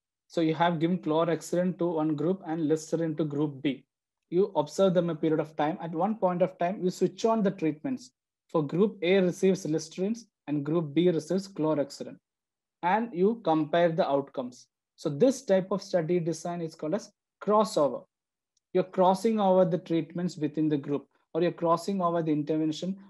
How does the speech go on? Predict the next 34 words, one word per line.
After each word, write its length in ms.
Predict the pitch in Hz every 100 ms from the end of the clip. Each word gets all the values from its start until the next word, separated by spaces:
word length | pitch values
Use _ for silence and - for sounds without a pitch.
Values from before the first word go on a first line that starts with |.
| -
within 320 | 156 151 156
the 100 | 147
group. 260 | 147 135 -
That 120 | 160
is 100 | 170
called 180 | 175 170
as 120 | 160
your 140 | 214 233 _ _ -
crossover 480 | 220 220 220 170
study 320 | 160 - 139 139
designs. 500 | 131 123 120 - - _ _ _ _ _ _ _ _ _ _ _ _ _ _ _ _ _ _ _ -
Fine. 200 | 220 247
And 160 | 185 196
the 60 |
period 460 | 196 214 214 262 220 - _ -
before 480 | 170 190 226 240 240
you 140 | 185
start 400 | 196 - 175 165
off 160 | 208 185
crossing 440 | 175 165 - 190
over 260 | 170 160 175
is 200 | 160 156
known 160 | 151
as 120 | 175 -
washout 680 | 143 165 175 - 196 196
period. 280 | 143 127 120 _ _ _ _ _
Okay? 160 | 165 214
You 120 | 175
have, 220 | 170 185
you 100 | 160
wait 360 | 170 151 208 190
for 160 | 208 190
a 60 |
period 360 | 190 165 170